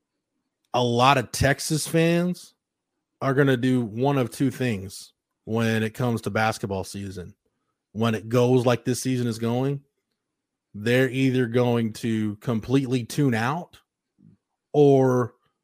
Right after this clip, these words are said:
just divert their energy to some other sport on campus, either baseball or, hey, when spring football <laughs> started, like, it's, so I don't wanna say it's gonna turn to apathy, but I think people will just tune out. And maybe that's not two things. Maybe that's one thing, but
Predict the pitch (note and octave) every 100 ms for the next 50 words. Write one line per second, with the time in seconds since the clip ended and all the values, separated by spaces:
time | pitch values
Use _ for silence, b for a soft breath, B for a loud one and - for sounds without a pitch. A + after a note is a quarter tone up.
0 | _ G#2 G2+ C#3 - A#2 A2 B2+ B2 B2
1 | C#3 C#3+ B2+ B2 C3 A#2+ B2+ A2+ - -
2 | C#3+ B2+ A#2 A2 - B2 A2 - A#2+ A#2
3 | G#2+ F#2+ A2 A2 G2 A#2 B2 A#2 B2 B2
4 | A#2+ A#2+ A2+ G#2 F#2+ - _ _ _ _
5 | - C3+ D#3 - G3 G3+ A3 F#3+ G#3 G#3+
6 | - G3+ - C#3+ G#2+ G2+ B2+ B2 C3 -
7 | - b b b b b _ - A#2 A2
8 | G#2+ - C3 A#3+ C#4 G3 G#3 F3 C#3+ D3+
9 | E3 C#3+ - A2 B2 C#3+ C#3 - D3 D#3
10 | D#3 A#2 A#2+ A2 G#2+ - _ _ _ C3+
11 | D#3 A#2 B2 A#2 A2+ G2 G2 - - G2+
12 | - - A2+ - G#2 F2+ F2+ F#2 - _
13 | _ - B2 C#3+ C3+ B2 A#2+ G#2+ - G2+
14 | G2+ G2 A#2 G2+ F#2+ G2 F#2 F#2+ F2+ F2